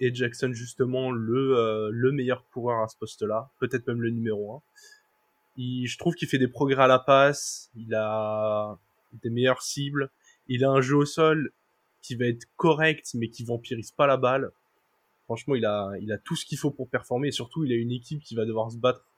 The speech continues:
qui est correcte, mais qui va devoir se battre à tous les matchs, donc il va devoir produire, et,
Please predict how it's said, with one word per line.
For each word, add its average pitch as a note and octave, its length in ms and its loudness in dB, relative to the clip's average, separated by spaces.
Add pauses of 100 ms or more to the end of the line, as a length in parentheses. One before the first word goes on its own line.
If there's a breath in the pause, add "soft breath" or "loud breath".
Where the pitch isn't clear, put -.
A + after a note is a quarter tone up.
(400)
qui - 80 0
est A#2+ 60 2
correcte, D3+ 340 2
mais A#2+ 80 -2
qui A#2 120 -14
va A2+ 100 2
devoir A2+ 240 0
se A#2+ 60 -10
battre B2 220 0
à C3 60 2
tous - 160 -6
les C#3 100 2
matchs, A#2+ 460 -4 (320 soft breath)
donc C#3 280 0
il C3 40 -10
va B2+ 100 2
devoir A#2+ 320 0
produire, A2+ 600 -4
et, G2+ 260 -8